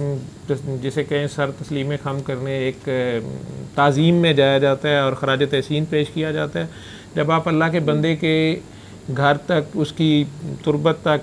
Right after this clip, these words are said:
या उसकी आखिरी आरामगाह तक या उसके दरबार तक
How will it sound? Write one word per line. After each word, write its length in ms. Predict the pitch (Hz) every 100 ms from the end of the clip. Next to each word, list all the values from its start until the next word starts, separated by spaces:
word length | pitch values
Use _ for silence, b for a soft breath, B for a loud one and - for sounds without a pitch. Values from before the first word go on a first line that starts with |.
| -
या 260 | 156 151 147
उसकी 320 | 139 - 151 143
आखिरी 340 | 135 151 143
आरामगाह 500 | 127 127 143 151 147
तक 300 | 139 147 151
या 80 | 139
उसके 200 | - 147
दरबार 480 | 131 127 139 135 135
तक 100 | 165